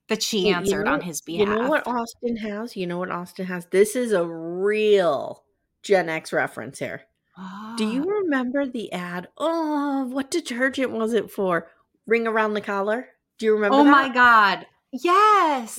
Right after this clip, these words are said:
Speaker 2: Oh, I have to
Speaker 1: Ew,
Speaker 2: look
Speaker 1: he
Speaker 2: it
Speaker 1: has
Speaker 2: up.
Speaker 1: that
Speaker 2: What was
Speaker 1: stretchy,
Speaker 2: Yes,
Speaker 1: like,
Speaker 2: what was Ring Around the
Speaker 1: yes.
Speaker 2: Collar?
Speaker 1: Amy, this just goes back to what
Speaker 2: Commercial.
Speaker 1: I've been saying since the beginning. He looks like he smells like dirty laundry. The end.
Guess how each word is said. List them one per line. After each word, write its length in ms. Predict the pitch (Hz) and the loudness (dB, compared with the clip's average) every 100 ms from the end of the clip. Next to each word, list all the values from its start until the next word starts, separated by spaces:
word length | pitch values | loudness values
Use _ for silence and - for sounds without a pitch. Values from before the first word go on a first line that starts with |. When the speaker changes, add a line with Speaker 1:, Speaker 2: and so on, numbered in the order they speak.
| 269 | 0
Speaker 2:
Oh, 240 | 277 254 - | 2 2 2
I 80 | 240 | 2
have 180 | 247 | 2
to 60 | 240 | 2
Speaker 1:
Ew, 60 | 208 | 0
Speaker 2:
look 80 | - | 0
Speaker 1:
he 40 | |
Speaker 2:
it 40 | - | 0
Speaker 1:
has 200 | 330 - | 0 -2
Speaker 2:
up. 40 | |
Speaker 1:
that 140 | 320 277 | -4 -2
Speaker 2:
What 140 | 240 | -2
was 100 | 302 - | -4 -6
Speaker 1:
stretchy, 880 | 285 285 294 - 294 285 285 262 254 _ _ _ | -6 -6 -6 -6 -4 -4 -4 -6 -12 _ _ _
Speaker 2:
Yes, 360 | 240 202 170 247 | 0 0 0 -4
Speaker 1:
like, 180 | 240 226 | -8 -6
Speaker 2:
what 180 | 226 - | -6 -4
was 180 | 285 | -4
Ring 80 | 233 | -2
Around 680 | 262 330 330 302 285 269 240 | 0 2 2 0 -2 -2 -4
the 60 | 190 | -6
Speaker 1:
yes. 120 | 190 | -6
Speaker 2:
Collar? 560 | 190 180 139 120 - - - - - 214 - - - 349 | -6 -4 -4 -4 -6 -12 -20 -20 -18 -18 -18 -20 -12 -8
Speaker 1:
Amy, 200 | 339 294 | -6 -6
this 300 | 294 220 220 | -8 -10 -12
just 260 | 320 - | -12 -12
goes 180 | - 330 | -12 -12
back 80 | 254 | -8
to 60 | 247 | -6
what 40 | |
Speaker 2:
Commercial. 420 | - - - - | -6 -8 -6 -6
Speaker 1:
I've 180 | 214 214 | -6 -8
been 140 | 214 202 | -10 -10
saying 420 | - 226 208 208 | -8 -8 -8 -10
since 260 | - 196 - | -10 -12 -10
the 100 | 185 | -10
beginning. 480 | 180 190 175 143 | -8 -8 -8 -12
He 160 | 185 214 | -10 -10
looks 340 | 190 220 - | -8 -10 -12
like 160 | 240 240 | -14 -10
he 120 | 254 | -12
smells 500 | 233 - 208 185 175 | -10 -10 -8 -8 -8
like 180 | 185 175 | -14 -12
dirty 260 | 175 165 160 | -12 -12 -10
laundry. 600 | 156 143 - 98 - 220 - - - - - - - - | -10 -12 -14 -16 -16 -12 -12 -12 -14 -18 -20 -20 -20 -10
The 180 | 254 254 | -4 -2
end. 440 | 208 139 131 - | -4 -6 -14 -20